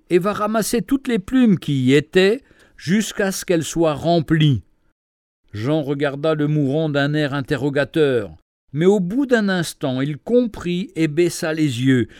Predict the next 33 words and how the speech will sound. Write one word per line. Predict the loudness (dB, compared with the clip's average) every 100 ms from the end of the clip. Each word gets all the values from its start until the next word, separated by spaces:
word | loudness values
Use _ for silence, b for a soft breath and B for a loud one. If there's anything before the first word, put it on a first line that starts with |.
| B -4
Puis | -2 -2
tristement, | -2 -2 -2 0 0 2 0 -4
il | 0 4
regarda | 4 2 0 -2 0 0
de | 2
nouveau | 2 2 2 0
son | -2 -2
ami, | 0 0 0 0 -2 b b
qui | -4 -2
lui | -2 -2
dit | -4 -4 -2
encore : « | -2 0 2 2 0 -4 -14 _ _
Tu | -6 -4
vois, | -2 -2
Jean, | -2 -4 -4 b b
c'est | -8 -2 0
la | 2
même | 0 0 0
chose | -2 0 2 2
avec | 0 -2 -4
la | -2
médisance. | -2 -2 -2 -4 -4 -6 -10 -16 b b b
Les | 4 6
paroles | 6 0 0 0
sont | 0 -2 0
vite | 0 -4 -4
prononcées | 0 2 2 -2 -2 -2 -2 -2 b b
et | -2
elles | -2 -2
se | -2
répandent | 2 2 0 -2 0 2
au | 2
loin. | 2 0 0 -4